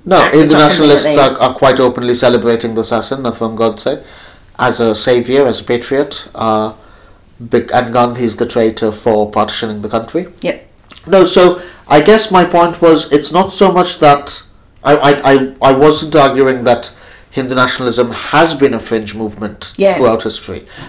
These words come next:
Speaker 1: I'm just saying that I think particular forms of liberal, secular ideas about I-, India, the nation,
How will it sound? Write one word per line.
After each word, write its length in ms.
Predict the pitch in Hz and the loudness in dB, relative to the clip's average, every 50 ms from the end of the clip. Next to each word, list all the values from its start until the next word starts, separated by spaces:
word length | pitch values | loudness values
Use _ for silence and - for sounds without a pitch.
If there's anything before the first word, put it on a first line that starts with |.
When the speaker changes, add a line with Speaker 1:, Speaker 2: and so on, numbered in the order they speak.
| - - | -10 -6
Speaker 1:
I'm 140 | 127 127 127 | -4 -2 0
just 200 | 147 160 - - | 2 2 2 4
saying 260 | 170 151 151 143 139 | 2 2 2 2 0
that 260 | 143 131 - - - - - _ _ _ - _ _ - | 0 0 -2 -2 -14 -20 -20 _ _ _ -20 _ _ -4
I 80 | 143 135 | -4 -4
think 420 | - - 170 170 165 151 160 - - - _ _ _ _ _ - _ _ _ _ _ _ _ _ | -2 -2 -4 -4 -4 -6 -12 -16 -18 -20 _ _ _ _ _ -20 _ _ _ _ _ _ _ _
particular 580 | - 151 151 147 - - 170 - 175 165 165 165 | 0 0 2 2 0 -2 0 4 6 6 6 6
forms 580 | 165 - - 156 147 143 143 139 139 135 131 139 | 4 2 0 2 4 4 2 0 -2 -2 0 0
of 180 | 131 131 - | 0 0 -2
liberal, 560 | 139 127 131 135 131 127 127 131 131 127 127 | -2 0 0 0 0 0 0 2 2 2 0
secular 800 | 127 - - 123 127 - - 139 123 120 123 120 120 120 - - - _ _ _ _ - _ _ _ _ _ - _ _ _ _ _ _ _ _ _ _ - _ _ _ _ _ _ - 123 | 0 -2 -4 -4 -4 -4 -4 -4 0 2 2 2 2 0 -2 -8 -18 _ _ _ _ -20 _ _ _ _ _ -20 _ _ _ _ _ _ _ _ _ _ -20 _ _ _ _ _ _ -4 0
ideas 720 | 131 131 131 131 123 127 135 139 139 143 139 127 127 - | 2 2 2 2 0 0 2 4 6 6 6 4 2 0
about 540 | 127 107 117 120 120 120 - - - - - _ - - - - - | -2 2 2 2 2 2 0 -4 -8 -8 -10 _ -20 -20 -16 -10 -6
I-, 240 | 123 120 - - - - - _ | -6 -6 -6 -10 -18 -20 -14 _
India, 360 | - 139 135 123 113 127 123 110 | -4 -4 -2 0 2 2 2 2
the 80 | 113 | 2
nation, 520 | 107 117 120 120 120 - - - - - | 0 -2 -2 -2 -4 -4 -6 -8 -10 -14